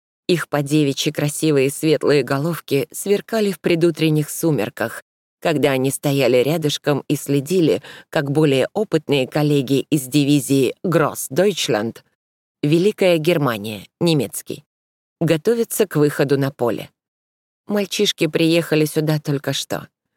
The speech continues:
Скорее всего, накануне вечером их вытащили из кроватей в материнском доме, а ночью дали досмотреть последние детские сны в телячьих вагонах,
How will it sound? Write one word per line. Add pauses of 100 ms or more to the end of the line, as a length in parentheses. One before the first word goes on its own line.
(520)
Скорее
всего,
накануне
вечером
их
вытащили
из
кроватей
в
материнском
доме, (400)
а
ночью
дали
досмотреть
последние
детские
сны
в
телячьих
вагонах,